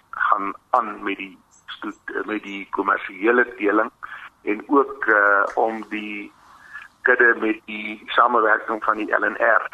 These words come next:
wat vir ons baie goeie diens lewer om ons kuddes te registreer en so aan. Gaan hulle voort om ook die kommersiële kudde, eh, te regis-, eh,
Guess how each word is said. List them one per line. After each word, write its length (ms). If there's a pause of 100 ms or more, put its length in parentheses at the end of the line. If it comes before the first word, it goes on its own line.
(220)
wat 120 (120)
vir 260
ons 460 (340)
baie 240
goeie 440
diens 320
lewer 440 (440)
om 320
ons 300 (680)
kuddes 440 (160)
te 140
registreer 760
en 100
so 180
aan. 120 (380)
Gaan 260
hulle 200 (140)
voort 320
om 180
ook 180
die 100
kommersiële 640
kudde, 360 (600)
eh, 200 (140)
te 80
regis-, 380
eh, 540